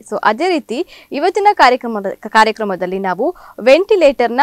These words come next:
ಪ್ರಾಮುಖ್ಯತೆ ಇದ್ರ ಬಗ್ಗೆ ಮಾತನಾಡ್ತಾ ಹೋಗ್ತೇವೆ. ವೆಂಟಿಲೇಟರ್ ಅಂತ ಹೇಳಿದ್ರೆ ಏನು, ಯಾವ ಸಮಯದಲ್ಲಿ ವೆಂಟಿಲೇಟರ್ನ ಪ್ರಾಮುಖ್ಯತೆ ಬರ್ತದೆ, ಎಲ್ಲಿ ಎಲ್ಲ ಎನ್-, ವೆಂಟಿಲೇಟರ್ನ ಬಳಸ್ತಾರೆ, ಇದೆಲ್ಲವನ್ನ ಕುರಿತು ಇವತ್ತು ಕಾರ್ಯಕ್ರಮದಲ್ಲಿ ಮಾತನಾಡ್ತಾ ಹೋಗ್ತೇವೆ.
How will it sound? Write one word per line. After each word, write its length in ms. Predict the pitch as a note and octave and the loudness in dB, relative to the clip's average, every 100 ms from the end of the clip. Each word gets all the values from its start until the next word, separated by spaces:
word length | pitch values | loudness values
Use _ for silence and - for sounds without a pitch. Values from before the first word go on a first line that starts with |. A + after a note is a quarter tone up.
| F4+ | 0
ಪ್ರಾಮುಖ್ಯತೆ 840 | - C4 C#4+ D4 - D#3+ - - - | 4 4 4 0 -4 -6 -6 -10 -8
ಇದ್ರ 200 | C#4 G4+ | -4 0
ಬಗ್ಗೆ 260 | F4 E4 | 0 0
ಮಾತನಾಡ್ತಾ 600 | E4 B3 A#3 G#3+ G3+ A#3+ | 0 0 0 -4 -2 -2
ಹೋಗ್ತೇವೆ. 460 | A#3 F#3+ - F#3+ G3 | -2 -6 -8 -6 -4
ವೆಂಟಿಲೇಟರ್ 560 | G#3 B3+ C#4+ C#4+ C4+ | -4 -6 -2 0 0
ಅಂತ 200 | B3 A#3+ B3 | 0 -2 -4
ಹೇಳಿದ್ರೆ 380 | G#3+ G3 A3 | -6 -8 -6
ಏನು, 320 | A#3 A#3 F#3 - - _ | -4 -4 -6 -10 -20 _
ಯಾವ 260 | - C4 D#4 | 4 6 6
ಸಮಯದಲ್ಲಿ 600 | F4+ D#4 D4 D4 C4+ C4+ | 4 -2 -4 -4 -4 -4
ವೆಂಟಿಲೇಟರ್ನ 680 | C4 A#3+ B3 A#3 A#3 A#3 A3+ A#3 | -4 -4 -4 -4 -4 -4 -2 -2
ಪ್ರಾಮುಖ್ಯತೆ 680 | A#3 A3+ G#3 A3+ G#3+ G#3 A#3 | 0 0 0 -4 -8 -4 -2
ಬರ್ತದೆ, 720 | G#3 F#3+ F3 F3+ - - _ | -2 -4 -6 -6 -8 -12 _
ಎಲ್ಲಿ 280 | B3+ D#4 F4 | 2 2 4
ಎಲ್ಲ 200 | E4+ E4 E4 | 2 4 4
ಎನ್-, 220 | C4 A#3 | 2 0
ವೆಂಟಿಲೇಟರ್ನ 640 | A#3+ B3 B3+ A#3 A3+ A3+ A#3+ | -2 0 -2 0 -2 0 2
ಬಳಸ್ತಾರೆ, 600 | A3 G#3+ - G3 F3 - | 4 2 0 -2 -2 -2
ಇದೆಲ್ಲವನ್ನ 720 | A#3 B3 C#4 E4+ F#4 F4 D4+ C#4+ | -2 -2 -2 -2 0 0 0 -2
ಕುರಿತು 320 | - B3+ C4+ | -2 -8 -6
ಇವತ್ತು 280 | A#3 A#3 D4 | -8 -8 -2
ಕಾರ್ಯಕ್ರಮದಲ್ಲಿ 640 | A#3 G#3+ A3+ G#3+ G#3+ B3+ | 0 0 -4 -4 -4 -2
ಮಾತನಾಡ್ತಾ 580 | B3 G3+ G3+ F#3 F#3+ G3+ | -2 -2 -2 -4 -2 -4
ಹೋಗ್ತೇವೆ. 760 | G3 F3+ - - D#4 - - | -4 -10 -10 -6 -6 -6 -20